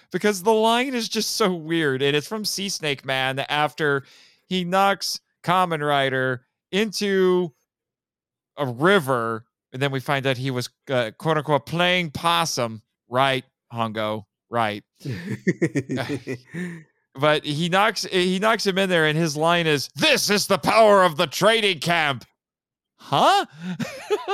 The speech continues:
Speaker 2: <laughs> Like, okay.
Speaker 1: You know, for the snappy one-liners to work, they have to make sense. <laughs>
Speaker 2: Yeah. Um, we also got a new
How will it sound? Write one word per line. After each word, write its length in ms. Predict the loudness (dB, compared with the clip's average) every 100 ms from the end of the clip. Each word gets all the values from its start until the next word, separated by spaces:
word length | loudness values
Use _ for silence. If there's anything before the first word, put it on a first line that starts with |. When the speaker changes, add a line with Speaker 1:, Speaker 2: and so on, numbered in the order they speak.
| 2
Speaker 2:
<laughs> 800 | 8 10 10 8 6 0 -4 0
Like, 240 | 0 0 -10 -20 _ _ -8
okay. 500 | -2 0 2 2 0 _ _ -20 -14 -12 -12 -16 -20 -20 -20 -20 _ _ -20 -16 -14 -14 0
Speaker 1:
You 140 | 4
know, 340 | 6 8 6 4
for 200 | 2 0
the 120 | 0
snappy 440 | -4 0 0 0 2
one-liners 800 | 4 4 4 2 2 0 -2
to 100 | -4
work, 600 | -2 2 4 4 2 -6 -20 -4
they 160 | 0
have 260 | 2 0 0
to 120 | -2
make 240 | 0 0 -2
sense. 840 | -4 -2 0 -2 -4 -8 -8 -8 -6
<laughs> 0 | -6 -6 -12 -20 -20 -14 0 2 2 -4 -4
Speaker 2:
Yeah. 420 | 0 2 0 -6 -10 0
Um, 380 | 2 2 0 -2
we 580 | -2 0 0 0 -2 -2
also 560 | 0 2 2 0 0 0
got 440 | 0 0 0 -4 -6
a 240 | -2 0 0
new 680 | 0 2 2 4 2 0